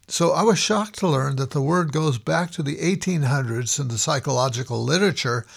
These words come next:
and was even used by William James. Certainly,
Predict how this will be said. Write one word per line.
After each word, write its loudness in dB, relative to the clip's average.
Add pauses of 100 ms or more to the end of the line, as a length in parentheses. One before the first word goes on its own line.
(320)
and 2
was 2
even 0
used 2
by 0
William 2
James. 0 (560)
Certainly, 0